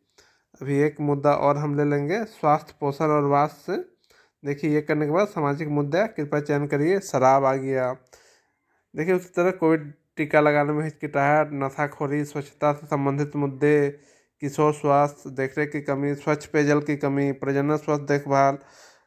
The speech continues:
का अभाव और कुपोषण। देखिए, कितनी अच्छी अच्छी इसमें योजनाएं हैं जो कि होनी चाहिए, तो इसको हम चयन कर लेंगे। तो जैसा कि हम यहाँ पे नशाखोरी एक ऑप्शन चुन लेंगे। भाई, अगर गांव में नशाखोरी बंद करना है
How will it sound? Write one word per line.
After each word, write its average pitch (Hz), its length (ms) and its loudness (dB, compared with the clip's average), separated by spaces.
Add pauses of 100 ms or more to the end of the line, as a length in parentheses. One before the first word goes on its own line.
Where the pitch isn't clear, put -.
(100)
का 143 80 2
अभाव 139 380 4
और 180 320 -2
कुपोषण। 147 500 -6
देखिए, 185 280 -6
कितनी 185 300 -2
अच्छी 185 220 0
अच्छी 214 320 -2 (400)
इसमें 180 420 0
योजनाएं 151 480 2
हैं 196 380 -2
जो 156 180 2
कि 160 180 -4
होनी 151 280 0
चाहिए, 160 380 2 (840)
तो 135 180 2
इसको 135 220 0
हम 156 120 2
चयन 151 240 0
कर 156 140 0
लेंगे। 151 300 -2
तो 151 120 -4
जैसा 139 280 -2
कि 156 120 -2
हम 151 140 2
यहाँ 143 160 2
पे 202 180 0
नशाखोरी 147 600 0
एक 143 100 -4
ऑप्शन 147 300 -2
चुन 143 220 0
लेंगे। 135 280 -4
भाई, - 600 -4
अगर 147 120 2
गांव 139 220 2
में 147 100 2
नशाखोरी 143 680 -2 (1300)
बंद 147 340 2
करना 147 300 2
है 135 320 -2